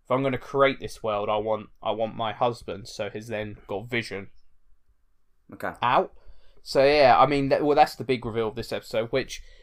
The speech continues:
Speaker 1: uh, we got right a few weeks ago that Agatha Harkness is
Speaker 2: We called this episode one.
Speaker 1: Yeah. <laughs> We got this right, that, uh, Agatha Harkness is the villain. Um, what did you think of that reveal? I mean, I really enjoyed that,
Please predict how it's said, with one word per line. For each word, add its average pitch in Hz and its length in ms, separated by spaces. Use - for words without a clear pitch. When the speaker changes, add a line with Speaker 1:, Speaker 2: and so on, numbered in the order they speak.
Speaker 1:
uh, 131 220
we 151 160
got 127 240
right 123 280
a 131 60
few 131 220
weeks 123 260
ago 104 160
that 104 160
Agatha 117 240
Harkness 110 480
is 117 340
Speaker 2:
We 254 120
called 226 320
this 156 140
episode 139 460
one. 139 260
Speaker 1:
Yeah. 156 1200
<laughs> - 0
We 143 180
got 143 220
this 131 200
right, 117 300
that, 117 260
uh, 117 320
Agatha 127 240
Harkness 113 640
is 139 540
the 120 160
villain. 110 520
Um, 117 460
what 151 320
did 151 160
you 147 80
think 139 260
of 123 80
that 127 180
reveal? 123 280
I 113 40
mean, 123 180
I 123 100
really 120 280
enjoyed 113 420
that, 104 220